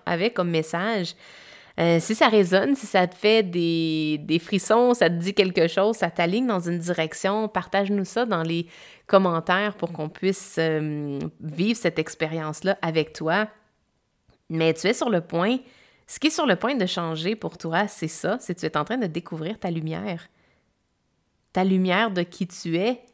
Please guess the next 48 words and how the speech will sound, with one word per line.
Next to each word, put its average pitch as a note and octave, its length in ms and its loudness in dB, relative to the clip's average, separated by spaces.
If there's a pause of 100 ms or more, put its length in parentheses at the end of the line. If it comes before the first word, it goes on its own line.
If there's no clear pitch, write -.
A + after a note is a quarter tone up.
(140)
mais E3+ 100 0
la E3 120 2
lumière E3+ 400 -2
qui - 120 -8
va E3+ 160 -2
te D#3+ 80 -6
guider E3 400 -2
aussi F#3 360 -4
pour E3+ 140 -6
les D3 100 -4
prochaines F#3 600 -4
actions. E3+ 380 -4
Parce E3+ 180 -10
que F#3+ 60 2
pour G3 180 -4
toi, A#3+ 140 0
c'est A3+ 100 -4
au G3+ 60 0
niveau F#3 260 -2
des F3+ 180 0
actions. E3 400 -2 (560)
Je, D#3 220 0
je D#3+ 120 -2
l'entends E3 540 0 (440)
vraiment, F3 400 0
c'est F3+ 120 -4
au E3+ 80 -2
niveau E3+ 300 -2
de E3+ 160 0
quelle F#3 240 0
action F3 320 -2
est-ce F3 100 -6
que F3 80 -2
tu - 140 -10
peux D#3+ 120 -4
faire, F#3+ 280 2
mais E3 180 -2
à E3 100 -6
l'intérieur D#3+ 760 -2
de D3+ 120 -4
toi. - 260 -10 (480)
Vraiment D#3+ 380 -6
dans, D#3 360 -8 (360)
dans D#3+ 100 -2
l'énergie D#3+ 540 -2
de E3 120 0
puiser D#3+ 540 -4
dans D#3 320 0